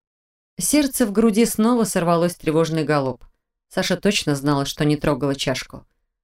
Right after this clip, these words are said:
но говорить об этом не стала. Уверенность в том, что они совсем разберутся, снова начала блекнуть. В нашей семье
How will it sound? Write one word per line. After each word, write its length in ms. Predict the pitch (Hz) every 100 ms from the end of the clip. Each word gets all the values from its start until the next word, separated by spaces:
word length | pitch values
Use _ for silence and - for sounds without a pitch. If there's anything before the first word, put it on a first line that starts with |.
| -
но 160 | 208 214
говорить 380 | 170 170 160 160
об 120 | 139
этом 200 | 139 143
не 80 | 143
стала. 480 | - 143 127 127 _ _ _ _ _ -
Уверенность 560 | 214 262 262 233 220
в 80 | -
том, 200 | 233 226
что 280 | - - 208
они 280 | - 185 202
совсем 480 | 190 175 - 180 170
разберутся, 800 | 160 139 151 196 220 - 190 180 - _ _
снова 560 | - - 165 190 240 214
начала 440 | 202 190 175 160
блекнуть. 720 | 143 143 147 - - - - - _ _ _ _ _ _ _ _ _ _ _ _ _ _ -
В 100 | 156
нашей 480 | 180 233 240 226 208
семье 580 | - 208 208 247 311